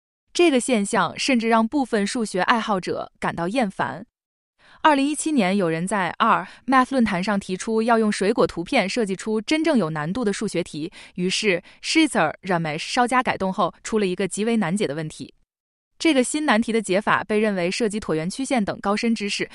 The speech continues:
并且最小的正整数解的位数极其庞大，几乎没有人能手算出来。文中通过从毕达哥拉斯三元组起步，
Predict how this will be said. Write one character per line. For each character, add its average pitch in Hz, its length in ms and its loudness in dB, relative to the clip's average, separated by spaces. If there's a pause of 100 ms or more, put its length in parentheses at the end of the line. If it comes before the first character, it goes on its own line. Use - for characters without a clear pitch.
(120)
并 254 160 4
且 202 120 0
最 302 220 2
小 156 160 0
的 165 80 -4
正 247 180 0
整 175 140 0
数 214 180 -4
解 180 140 -2
的 156 80 -2
位 196 160 0
数 190 220 -2
极 202 260 -4
其 208 160 -4
庞 156 240 -6
大， 160 220 -2 (200)
几 302 140 2
乎 311 140 2
没 269 100 4
有 285 100 4
人 190 160 2
能 190 140 0
手 175 140 -2
算 185 200 -2
出 170 140 -8
来。 139 140 -4 (640)
文 220 180 4
中 311 200 2
通 302 180 -4
过 269 140 4
从 220 240 0
毕 277 100 -2
达 196 160 0
哥 240 100 -2
拉 247 140 2
斯 254 140 -8
三 269 180 0
元 208 140 0
组 190 120 -2
起 185 200 -6
步， - 200 -10